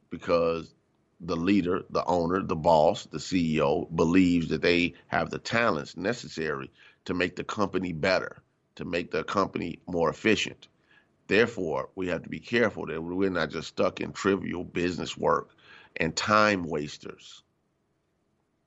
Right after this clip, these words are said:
When you're dealing with your, your,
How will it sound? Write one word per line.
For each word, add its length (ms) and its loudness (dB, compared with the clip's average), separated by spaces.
When 140 -6
you're 100 -2
dealing 380 0
with 280 2
your, 420 0
your, 300 2